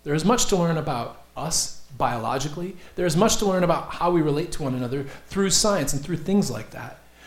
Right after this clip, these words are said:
But it is always meant to be kept captive to the word of Christ.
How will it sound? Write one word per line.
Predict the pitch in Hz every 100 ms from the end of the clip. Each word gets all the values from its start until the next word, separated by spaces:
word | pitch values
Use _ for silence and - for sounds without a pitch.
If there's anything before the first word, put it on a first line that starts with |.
| -
But | - 196
it | 190
is | 180 -
always | - 180 208 165 117 135
meant | 139 151 185 -
to |
be | 143 139 131 -
kept | - 190 - - - -
captive | - - 185 - 117
to | -
the | 147 139
word | 147 180 170
of | 147
Christ. | - 240 - - -